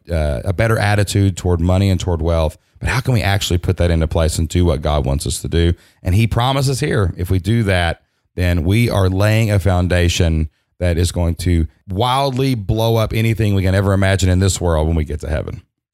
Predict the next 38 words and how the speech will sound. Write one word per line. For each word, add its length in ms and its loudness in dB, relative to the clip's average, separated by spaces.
So 140 -4
I'm 100 0
gonna 140 0
make 160 -2
two 160 -2
challenges 540 0
today 260 0
to 80 0
two 220 0
groups 300 0
of 140 -2
people. 320 -4
Number 240 0
one, 360 -2
if 180 -4
you're 180 -4
already 460 0
a 60 0
business 360 0
person, 380 -2
an 60 0
entrepreneur 720 0
who's 180 2
very 200 2
successful, 680 -2
and, 420 0
you 120 2
know, 100 2
you 180 2
have 220 4
margin 500 2
in 80 2
your 140 0
budget, 340 -2
you've 160 -2
got 260 -2
extra 300 -4
money, 420 -2